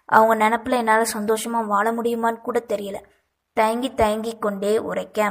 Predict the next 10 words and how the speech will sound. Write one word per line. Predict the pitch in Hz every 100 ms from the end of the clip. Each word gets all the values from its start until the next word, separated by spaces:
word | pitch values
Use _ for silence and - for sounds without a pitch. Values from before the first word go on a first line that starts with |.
| 202 - _ _ _ _ _ _ _ -
"இங்க | 220 214
பாருமா, | 208 220 208 196 196 - - _ _
இந்த | 269 311
உலகம் | 269 254 285 320 262
எப்பவும் | 220 240 247 254
நம்மளை | 214 226
பத்தி | 226 220 -
பேசிக்கிட்டு | - 220 - 208 190
தான் | 220 214
இருக்கும். | 196 - 190